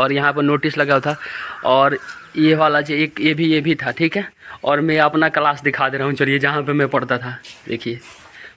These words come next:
मतलब सबसे हमको इतना एकदम अंदर, मतलब सेल में रखा जाता, समझ रहे हैं ना। ये मेरा क्लासरूम था, देखिए ऐसे ही था, अभी भी ऐसे ही सेम है। तो हमको निकलना होता था तो मैं डबल ताला,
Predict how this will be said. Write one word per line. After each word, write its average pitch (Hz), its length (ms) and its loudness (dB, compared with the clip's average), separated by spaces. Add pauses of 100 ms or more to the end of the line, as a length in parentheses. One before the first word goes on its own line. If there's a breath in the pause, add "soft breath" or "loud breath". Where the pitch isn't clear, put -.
मतलब 156 200 0
सबसे 165 320 2
हमको 180 300 2
इतना 175 200 4
एकदम 170 300 0
अंदर, 170 380 2
मतलब 165 300 2
सेल 165 260 2
में 160 120 2
रखा 147 180 0
जाता, 143 160 0
समझ 180 160 2
रहे 156 100 0
हैं 135 60 -2
ना। 123 80 -2
ये 151 220 0
मेरा 143 280 4
क्लासरूम 135 460 0
था, 120 140 -6
देखिए 123 320 -2 (320 loud breath)
ऐसे 143 260 2
ही 175 120 2
था, 170 140 0
अभी 156 220 4
भी 165 100 6
ऐसे 160 220 4
ही 160 80 6
सेम 139 280 0
है। 120 80 -10 (280 loud breath)
तो 135 60 -10
हमको 151 220 -2
निकलना 165 440 0
होता 175 240 0
था 175 160 2
तो 156 240 4
मैं 160 180 4
डबल 185 360 4
ताला, 156 260 0